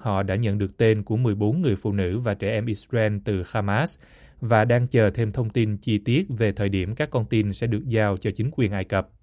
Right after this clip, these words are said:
Các quan chức an ninh Israel đang xem xét danh sách, mặc dù văn phòng của Thủ tướng Benjamin Netanyahu không xác nhận số lượng hoặc thời gian phóng thích dự định. Trong số những người được trả tự do hôm thứ Sáu có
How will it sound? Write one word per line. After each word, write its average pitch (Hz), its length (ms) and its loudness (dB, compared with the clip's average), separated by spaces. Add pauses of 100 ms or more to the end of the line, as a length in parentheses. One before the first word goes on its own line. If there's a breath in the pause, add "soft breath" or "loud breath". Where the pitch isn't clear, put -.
(880 soft breath)
Các 135 160 4
quan 117 140 2
chức 139 180 0
an 123 140 2
ninh 117 140 2
Israel 110 520 0
đang 107 240 2
xem 101 220 -2
xét 123 200 -4
danh 110 180 0
sách, 131 240 2 (420 soft breath)
mặc 131 180 2
dù 123 260 6
văn 127 200 0
phòng 107 280 2
của 117 100 -4
Thủ 110 220 -4
tướng 113 260 0
Benjamin 110 380 0
Netanyahu 107 680 0
không 131 340 0
xác 180 220 -2
nhận 95 280 0
số 143 180 -2
lượng 101 380 2 (320 loud breath)
hoặc 107 240 0
thời 107 160 2
gian 104 320 2
phóng 113 220 -4
thích - 220 -4
dự 101 200 -2
định. 92 320 -2 (920 soft breath)
Trong 156 140 4
số 170 140 0
những 165 200 0
người 139 120 6
được 110 180 2
trả 107 120 2
tự 113 140 0
do 110 240 2
hôm 110 200 -2
thứ 123 140 -4
Sáu 120 460 0
có 117 340 0